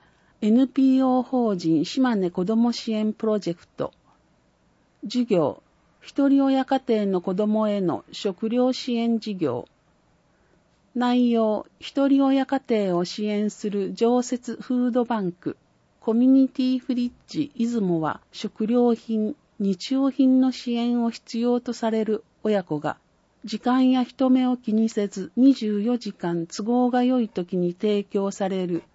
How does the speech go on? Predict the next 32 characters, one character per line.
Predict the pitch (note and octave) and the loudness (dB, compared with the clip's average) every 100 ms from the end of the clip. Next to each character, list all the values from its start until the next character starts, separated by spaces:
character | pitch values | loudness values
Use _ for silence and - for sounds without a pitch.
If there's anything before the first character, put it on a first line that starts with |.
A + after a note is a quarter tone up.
| _ _ | _ _
食 | - G#3 - G#3+ | -8 -8 -4 -2
料 | A#3+ B3 A#3 | 2 2 0
品、 | - A3 G#3 - - | -2 -2 -2 -6 -2
日 | G#3 F3+ B3 | -2 -2 -2
用 | C4 C4+ | 0 0
品 | - C4+ C4 B3+ | 2 2 4 2
を | B3 | 0
取 | C4+ B3+ | 0 2
り | |
に | G#3 F#3 | 2 0
行 | F3+ | -2
け | F#3+ | -6
る | F#3 | -6
仕 | F3+ - | -8 -8
組 | F#3+ F3+ | -4 -4
み | E3 | -2
で | E3 | -4
す。 | E3+ - _ _ _ _ _ _ _ _ _ _ _ _ - | -6 -16 _ _ _ _ _ _ _ _ _ _ _ _ -6
利 | G#3+ A3 | -2 2
用 | B3+ C4 | 2 2
世 | D4 - | 0 0
帯 | A3+ G3 | -2 0
の | F3+ E3+ | 0 0
拡 | F3 - G3 | -4 -4 -2
大 | G#3 G#3+ | 0 0
を | G#3+ | -2
図 | G3 G#3+ A3 | -4 -4 -2
る | G3+ | -2
と | F3 E3+ | -4 -2
と | E3 | 0
も | D#3+ | 0
に、 | D#3 D3+ | 2 0